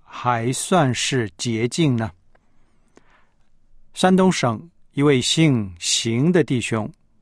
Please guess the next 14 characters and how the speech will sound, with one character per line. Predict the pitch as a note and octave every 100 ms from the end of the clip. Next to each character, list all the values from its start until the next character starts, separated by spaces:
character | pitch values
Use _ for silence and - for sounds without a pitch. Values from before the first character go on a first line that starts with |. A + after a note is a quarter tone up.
| _
在 | - C3
二 | C#3 C3+
零 | B2+
一 | D3
四 | C#3 - D#3+
年 | B2+ A2
四 | A#2 - G#3 D3+
月 | A#2+ A2+ - - _ - - _ _ _ _
空 | - D3
中 | D3
辅 | -
导 | B2 A2
直 | - D3
播 | A#2+ C3 A2+ F#2